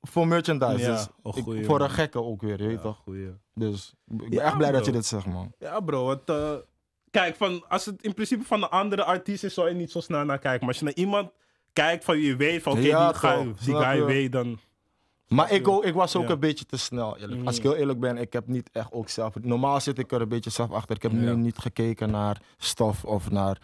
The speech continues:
Speaker 1: ah, is
Speaker 2: Ja,
Speaker 1: het goed?
Speaker 2: ja.
Speaker 1: Ik dacht van: er is nu niks. Ik moet ook iets hebben. Laat het alsjeblieft eruit gaan, dat mensen iets hebben.
Speaker 2: Mhm.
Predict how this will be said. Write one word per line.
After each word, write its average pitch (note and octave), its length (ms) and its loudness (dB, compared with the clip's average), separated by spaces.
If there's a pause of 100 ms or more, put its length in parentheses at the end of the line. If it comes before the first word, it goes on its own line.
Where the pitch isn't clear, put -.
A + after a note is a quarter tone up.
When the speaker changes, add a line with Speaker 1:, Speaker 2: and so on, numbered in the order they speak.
(160)
Speaker 1:
ah, F#2 160 0
is G2+ 80 0
Speaker 2:
Ja, A2 60 2
Speaker 1:
het G2 100 0
goed? G#2+ 120 2
Speaker 2:
ja. F2+ 100 -8
Speaker 1:
Ik G#2+ 260 -2
dacht G#2 180 0
van: F#2+ 300 -2 (180)
er G#2 160 -4
is A2+ 140 0
nu B2+ 100 4
niks. A#2 400 0 (180)
Ik G2 120 -10
moet A2+ 200 0
ook A2+ 120 -2
iets A#2+ 140 -4
hebben. A2 320 0
Laat A2+ 180 -2
het A#2 120 -2
alsjeblieft G#2+ 420 0
eruit G#2 300 0
gaan, G#2+ 220 2
dat F#2+ 180 -2
mensen A2 440 -2
iets E3+ 240 2
hebben. A2+ 340 0
Speaker 2:
Mhm. G#2+ 300 -4